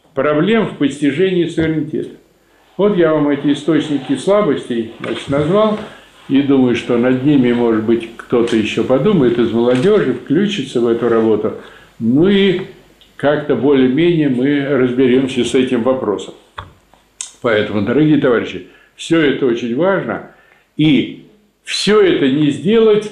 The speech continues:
помимо борьбы коммунистических партий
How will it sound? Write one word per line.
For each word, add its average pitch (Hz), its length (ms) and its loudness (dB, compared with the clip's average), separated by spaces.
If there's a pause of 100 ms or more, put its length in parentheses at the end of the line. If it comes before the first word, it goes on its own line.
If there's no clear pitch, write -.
(100)
помимо 175 600 0
борьбы 147 460 0
коммунистических 127 840 -2
партий 190 440 -2